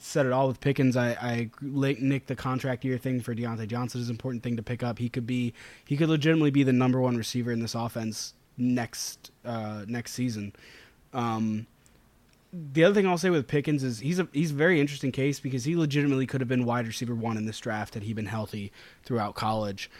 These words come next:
um, and might have been the favorite to after his freshman year. He had an outstanding freshman year at Georgia.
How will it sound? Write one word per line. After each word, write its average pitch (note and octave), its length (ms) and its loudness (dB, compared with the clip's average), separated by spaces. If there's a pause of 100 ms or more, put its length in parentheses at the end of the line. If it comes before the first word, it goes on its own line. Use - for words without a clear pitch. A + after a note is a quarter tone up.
(340)
um, G#2+ 500 -2
and A#2 320 0
might C3 260 0
have D#3 60 -2
been C#3+ 140 2
the A#2+ 60 0
favorite C#3+ 320 -4
to A#2+ 160 -6
after A#2 280 -6
his A2 120 -6
freshman A#2 360 -4
year. B2 120 -2
He A#2 100 -2
had A2+ 80 -2
an A2 140 -4 (240)
outstanding A#2+ 880 -2
freshman A2+ 420 -2
year A2 140 -2
at G2 80 -10
Georgia. A2 460 -6